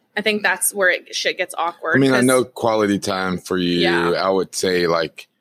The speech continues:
Speaker 2: whoever's listening, and they, y'all wanna get Robin something,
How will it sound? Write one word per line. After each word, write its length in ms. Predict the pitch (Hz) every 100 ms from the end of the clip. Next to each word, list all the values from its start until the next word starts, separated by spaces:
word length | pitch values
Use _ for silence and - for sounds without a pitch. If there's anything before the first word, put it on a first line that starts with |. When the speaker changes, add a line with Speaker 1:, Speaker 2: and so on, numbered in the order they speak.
| _ _ - 90
Speaker 2:
whoever's 460 | 113 127 147 113
listening, 680 | 101 107 - 85 78 82 - _ _ _ _
and 200 | 95 98
they, 100 | 98 101
y'all 440 | 98 101 101 101
wanna 160 | 101 98
get 200 | 98 90
Robin 360 | 92 95 98
something, 480 | 95 101 110 104 98